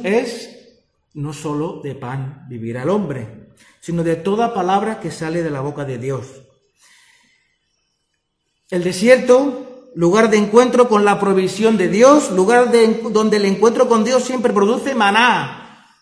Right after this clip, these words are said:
pan del cielo, un lugar en el que las tensiones dentro de ti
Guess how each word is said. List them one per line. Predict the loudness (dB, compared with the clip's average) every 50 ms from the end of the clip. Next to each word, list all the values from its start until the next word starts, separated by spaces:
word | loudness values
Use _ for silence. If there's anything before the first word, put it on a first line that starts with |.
| _ _ _
pan | 2 2 2 4 4
del | 4 2 2
cielo, | 0 0 0 2 4 4 4
un | 4 6
lugar | 6 6 8 8 8 8 8 6 4 0 -6 -10 -14 -16 -18 -20 -20 -20 -20 -20 _ _ _ _ _ _ _ _ _ _ _ -6
en | -2 2 2
el | 2 2 2
que | 0 -2 -2 -2 -6 -12 -16 -20 -12 -8
las | -6 -4 -4 -6 -6 -4
tensiones | -4 -4 -4 -4 -4 -2 -2 0 0 0 -2 -2 -2
dentro | -2 -2 -2 -2 -2 0
de | 0 0 0
ti | 0 -2 -2 -2 -4 -8 -12